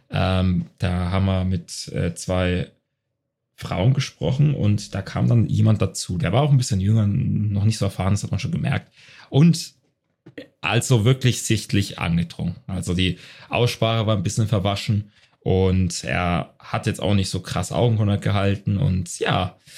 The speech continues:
man hat es wirklich gemerkt. Und in der Konversation war ich der Nüchterne. Die Frauen, die waren auch nüchtern, die mussten beide arbeiten. Und wer hat jetzt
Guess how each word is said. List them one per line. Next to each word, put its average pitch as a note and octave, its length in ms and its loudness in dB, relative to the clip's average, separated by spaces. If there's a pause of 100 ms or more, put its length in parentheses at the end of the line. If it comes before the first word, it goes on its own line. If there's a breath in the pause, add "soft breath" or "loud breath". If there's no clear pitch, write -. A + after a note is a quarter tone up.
(280 loud breath)
man A#2+ 140 2
hat E3 120 0
es D#3+ 100 0
wirklich E3+ 240 2
gemerkt. G#2 520 0 (140)
Und C3+ 380 4 (260)
in C3+ 80 2
der D#3 100 6
Konversation D3+ 840 4 (300)
war B2 160 0
ich B2+ 120 -2
der C3 120 6
Nüchterne. G2 440 4 (520)
Die F2+ 60 -2
Frauen, C3+ 360 0 (160)
die G#2 80 0
waren C#3+ 140 2
auch A3 180 0
nüchtern, B2+ 240 0
die G#2+ 60 4
mussten A2+ 260 0
beide G2+ 280 2
arbeiten. - 540 0 (360 soft breath)
Und B2 260 0 (240)
wer D3 340 -2
hat E3+ 160 -2
jetzt - 380 -2